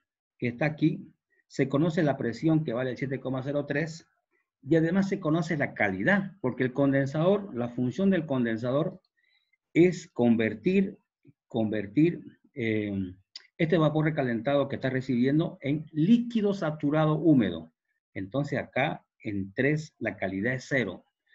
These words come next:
Tenemos calidad cero y la presión tres que vale siete coma cero tres. Está completamente definido.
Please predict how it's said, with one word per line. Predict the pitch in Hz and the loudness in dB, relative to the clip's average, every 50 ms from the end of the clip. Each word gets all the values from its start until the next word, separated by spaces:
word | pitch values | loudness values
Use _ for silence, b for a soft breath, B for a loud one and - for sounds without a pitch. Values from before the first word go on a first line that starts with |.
| b b b _ | b b b _
Tenemos | - 104 123 139 143 135 | -4 -2 0 0 0 0
calidad | 135 123 110 110 127 143 143 | 0 -2 -2 0 0 -2 -2
cero | 151 180 180 190 196 208 214 - | -2 0 2 2 2 2 0 -2
y | 123 | -4
la | 110 110 101 - | -4 -4 -4 -4
presión | 110 101 95 - 139 139 139 139 139 - - - | -6 -8 -6 -4 -4 -4 -4 -4 -6 -10 -8 -6
tres | 131 139 143 143 - | -4 -4 -4 -4 -6
que | - 107 | -6 -6
vale | 104 110 117 117 117 | -4 -4 -4 -6 -6
siete | - 127 117 117 | -8 -8 -8 -8
coma | 104 - 107 104 104 | -8 -8 -12 -12 -10
cero | 101 101 92 95 | -10 -10 -12 -12
tres. | - - - | -14 -16 -12
Está | - 120 - - 175 - | -12 -10 -6 -6 -8 -6
completamente | - 147 135 123 120 - - 156 160 160 156 151 147 147 147 147 143 143 127 | -2 -2 0 0 -2 -2 -2 -2 0 0 0 -2 -2 0 -2 -2 -4 -4 -4
definido. | 107 104 104 - - 117 110 110 104 92 87 87 - | -4 -4 -6 -8 -8 -6 -4 -2 -4 -4 -6 -10 -16